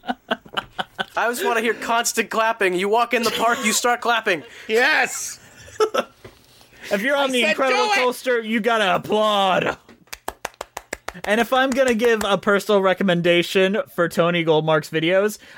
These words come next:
Speaker 3: um, he very much does a good job at keeping them consistent. You could start at the beginning,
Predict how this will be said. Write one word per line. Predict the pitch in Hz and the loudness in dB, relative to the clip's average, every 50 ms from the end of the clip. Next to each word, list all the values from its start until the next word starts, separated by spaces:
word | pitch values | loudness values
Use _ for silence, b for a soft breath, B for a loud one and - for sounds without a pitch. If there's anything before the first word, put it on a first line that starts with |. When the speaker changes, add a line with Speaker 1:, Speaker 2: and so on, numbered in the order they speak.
| B | B
Speaker 3:
um, | - 170 175 175 | 0 0 0 0
he | 180 - 190 185 190 190 190 | -2 -4 -4 -4 -2 -2 -4
very | 175 165 160 180 180 180 180 185 | -4 -2 0 0 2 2 2 2
much | 180 175 180 175 - - | 2 2 0 0 -2 -2
does | 165 156 156 151 165 | 0 0 2 0 0
a | 160 | 0
good | 143 151 151 156 | 0 0 0 2
job | 135 151 151 139 143 143 147 | 2 0 2 2 2 2 2
at | 143 131 - | 0 -2 -2
keeping | - 147 139 147 143 147 | -4 -4 -4 -2 -2 -2
them | 139 139 135 | -2 -2 -2
consistent. | 151 139 123 - - 127 123 - 165 156 | -4 -6 -6 -6 -6 -6 -6 -6 -6 -4
You | 143 135 131 | -2 -2 -2
could | 143 135 | -2 -2
start | - 156 143 139 | 0 2 2 2
at | 139 143 | 2 0
the | 135 | -2
beginning, | 131 123 131 135 139 156 180 196 190 | -4 0 0 2 2 2 2 0 0